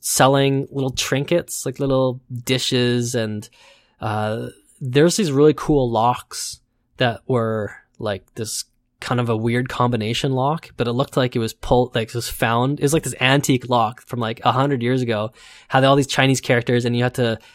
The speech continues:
spin them on this cylinder. And then once you got the right, kind of like a picture, like, um, like a slot machine, you kinda have to line up all the right things. And then once you do this, this, the lock opens up.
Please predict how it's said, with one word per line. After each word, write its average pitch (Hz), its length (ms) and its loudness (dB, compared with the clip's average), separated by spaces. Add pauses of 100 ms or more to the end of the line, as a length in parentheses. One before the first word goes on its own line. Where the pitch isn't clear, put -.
(120)
spin - 500 2
them 135 120 4
on 123 160 2
this 117 140 0
cylinder. 123 640 0 (400)
And 127 100 2
then 123 140 4
once 127 220 0
you 139 40 -2
got 131 200 2
the 131 100 2
right, 123 340 2 (760)
kind 160 140 4
of 139 60 6
like 139 160 4
a 123 340 2
picture, 147 300 -4
like, 127 220 0
um, 113 560 -6 (1600)
like 120 180 -4
a 123 40 -4
slot - 420 4
machine, 113 400 0
you 117 60 -2
kinda 120 180 -2
have 127 120 -4
to 117 100 -2
line 131 420 2
up - 260 0 (440)
all 127 240 6
the 123 120 2
right 127 220 4
things. 151 300 2
And 123 200 2
then 123 160 2
once 127 220 0
you 113 60 -2
do 127 320 2
this, 117 180 -4
this, - 320 -4 (420)
the 113 200 -4
lock 120 400 4
opens 120 320 0
up. 107 240 -4